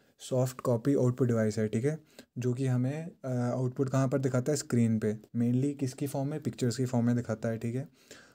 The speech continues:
A monitor can be used to watch television if it is connected to a device called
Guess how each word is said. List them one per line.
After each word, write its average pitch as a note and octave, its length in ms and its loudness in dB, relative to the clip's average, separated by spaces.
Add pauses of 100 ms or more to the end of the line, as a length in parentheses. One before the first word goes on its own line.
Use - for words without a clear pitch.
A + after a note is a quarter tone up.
(260)
A C#3 40 -2
monitor C#3 480 0
can B2+ 240 2
be C3 140 0
used B2+ 140 -6
to B2 100 2
watch A#2+ 180 -2
television A#2+ 580 2
if C3 80 -6
it B2+ 120 0
is B2+ 100 0
connected B2 420 -2
to - 0 -
a A#2+ 220 0
device A#2+ 280 -2
called B2+ 380 -4